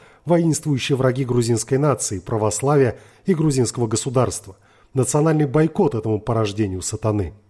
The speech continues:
А двадцатого декабря прошлого года митрополит Кутаиский и Гаитанский, член Священного Синода Иоанн Гамрекеле, произнёс проповедь, в которой назвал евреев поколением неверных,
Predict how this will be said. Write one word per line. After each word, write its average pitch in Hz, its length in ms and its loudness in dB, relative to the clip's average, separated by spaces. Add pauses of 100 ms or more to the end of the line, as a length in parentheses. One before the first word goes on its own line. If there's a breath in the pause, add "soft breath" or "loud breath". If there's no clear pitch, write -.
(140)
А 127 80 0
двадцатого 226 420 4
декабря 208 420 4
прошлого 196 420 2
года 220 200 4
митрополит 202 500 2
Кутаиский 196 640 2
и - 20 4
Гаитанский, 185 720 4
член 165 300 0
Священного 165 480 0
Синода 185 400 2
Иоанн 175 440 4
Гамрекеле, 170 600 4
произнёс 127 480 0
проповедь, 180 500 2 (240 loud breath)
в - 20 -20
которой 214 280 2
назвал 180 400 2
евреев 170 560 4
поколением 160 680 4
неверных, 170 580 4